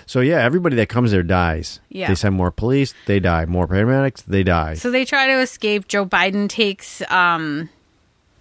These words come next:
Speaker 2: what's his face? What's his face? Joe Biden and Spider get, get the police car, and they drive to the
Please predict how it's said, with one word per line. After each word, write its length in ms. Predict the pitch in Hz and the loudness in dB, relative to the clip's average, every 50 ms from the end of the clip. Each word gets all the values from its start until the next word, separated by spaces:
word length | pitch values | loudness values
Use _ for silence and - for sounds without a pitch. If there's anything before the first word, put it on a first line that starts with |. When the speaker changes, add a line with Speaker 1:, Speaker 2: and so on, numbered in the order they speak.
| _ | _
Speaker 2:
what's 380 | - - 208 180 185 196 185 - | -6 -4 0 2 2 2 0 0
his 200 | 208 196 180 - | -4 -4 -2 -2
face? 640 | - - 190 185 185 185 185 185 - - - - - - - - - - - - _ _ _ _ _ _ _ _ _ _ | 0 2 2 4 4 4 2 0 -2 -4 -8 -10 -10 -12 -14 -18 -20 -20 -20 -20 _ _ _ _ _ _ _ _ _ _
What's 220 | - 208 196 - | -4 -4 -2 -2
his 160 | - 190 185 - | -4 -8 -8 -8
face? 500 | - 131 131 117 - 175 - - - - - _ _ _ - - - _ _ _ _ _ _ _ _ _ _ | -6 -6 -6 -6 -8 -10 -12 -16 -20 -20 -20 _ _ _ -20 -20 -20 _ _ _ _ _ _ _ _ _ _
Joe 220 | - - 226 262 262 | -6 -2 -2 0 0
Biden 480 | 269 254 233 233 220 208 208 208 208 | 2 2 2 2 0 0 -2 -4 -4
and 180 | - 180 196 175 | -6 -6 -6 -6
Spider 640 | - - - 196 202 202 190 180 170 175 190 214 - _ _ _ _ | -8 -4 -2 -2 0 0 0 0 -2 -2 -4 -6 -10 _ _ _ _
get, 280 | - 196 190 185 185 - _ _ - 185 | -6 -6 -6 -6 -6 -10 _ _ -14 -10
get 220 | 202 185 180 - | -8 -8 -8 -8
the 80 | - 196 | -12 -10
police 260 | - 208 196 190 - | -8 -8 -8 -8 -8
car, 320 | - - - 175 175 175 175 | -6 -2 0 2 2 2 2
and 160 | - 190 190 | 0 -2 -4
they 100 | 185 180 | -4 -4
drive 360 | 170 180 170 165 170 180 175 - | -2 -2 0 0 -2 -2 -6 -10
to 380 | - - 202 196 190 185 175 170 | -10 -8 -6 -4 -4 -6 -8 -8
the 340 | 175 180 175 165 160 165 | -6 -6 -4 -4 -6 -8